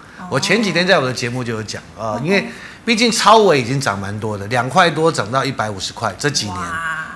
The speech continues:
Speaker 2: 对不对？涨了七十五倍哦。
Speaker 1: 哦。
Speaker 2: 那 Intel 绝对反击，因为 Intel 还是全球最大的半导体厂嘛。
Speaker 1: 是。
Speaker 2: 哦，那现在你说三星要迎头赶上，我觉得机会不大啦，哦。
Speaker 1: 嗯哼。
Speaker 2: 那 Intel 还是有它的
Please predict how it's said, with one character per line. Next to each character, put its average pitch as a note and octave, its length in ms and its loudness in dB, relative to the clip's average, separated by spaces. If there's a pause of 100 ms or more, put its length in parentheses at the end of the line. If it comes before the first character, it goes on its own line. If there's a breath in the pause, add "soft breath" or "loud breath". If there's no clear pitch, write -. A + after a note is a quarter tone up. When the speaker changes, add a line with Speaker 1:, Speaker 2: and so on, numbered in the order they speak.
Speaker 2:
对 C3 100 2
不 C#3 80 4
对？ C#3+ 100 6
涨 C3 160 0
了 C3 80 -2
七 D#3+ 280 2
十 C#3 120 -2
五 A2+ 120 -4
倍 G2+ 280 -4 (100)
哦。 - 80 -12
Speaker 1:
哦。 A2 220 -6
Speaker 2:
那 F#3+ 220 4 (420 loud breath)
Intel A#3+ 360 6
绝 D#3 160 0
对 F#3 120 2
反 A2 360 -4
击， G#2+ 240 -6
因 D3+ 80 -4
为 B3+ 120 2
Intel B3+ 400 2
还 D3 140 2
是 F3 100 -2
全 C#3+ 240 -2
球 C3+ 160 -2
最 D#3 240 0
大 C3+ 240 4
的 A#2 60 -4
半 A#2 180 0
导 G2+ 160 -6
体 G2+ 140 -10
厂 - 260 -10
嘛。 - 140 -20
Speaker 1:
是。 A3 220 -8 (180)
Speaker 2:
哦， G#2 300 -6
那 E3+ 120 0
现 F#3+ 200 0
在 F#3+ 160 4
你 D3 80 -2
说 E3 160 0
三 E3 240 0
星 E3 220 -4
要 E3 160 4
迎 C3 200 -6
头 C3 160 0
赶 G#2+ 180 -8
上， B2 160 -4
我 B2 80 -4
觉 E3+ 200 -4
得 G#3 160 2 (420 loud breath)
机 - 180 0
会 F#3 160 4
不 C3+ 140 -4
大 C3+ 300 6
啦， - 260 -8
哦。 A2+ 300 -4
Speaker 1:
嗯 - 0 -
哼。 - 20 -6
Speaker 2:
那 D3+ 200 0
Intel G#3 440 2
还 C3+ 160 4
是 D3+ 240 -4
有 B2+ 140 -6
它 B2+ 180 0
的 B2 80 -4